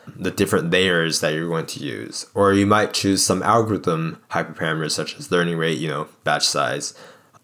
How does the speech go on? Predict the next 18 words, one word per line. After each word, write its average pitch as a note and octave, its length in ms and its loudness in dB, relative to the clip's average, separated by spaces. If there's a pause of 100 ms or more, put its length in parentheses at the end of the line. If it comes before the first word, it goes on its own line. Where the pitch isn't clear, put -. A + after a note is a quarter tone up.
(160)
et - 80 -2
cetera. - 440 -2
And F2+ 300 0
finally, A2+ 480 4
there's E2+ 460 0 (340)
some, F2+ 720 2 (720)
oftentimes G2 580 0
you E2+ 60 -4
might F2 140 2
actually E2 320 0
tune F#2 540 0
the F2 100 2
way E2 160 0
you E2 180 -2 (140)
process D#2 460 0
your C#2+ 100 -4
data. E2 480 -2 (380)
So, D#2 580 0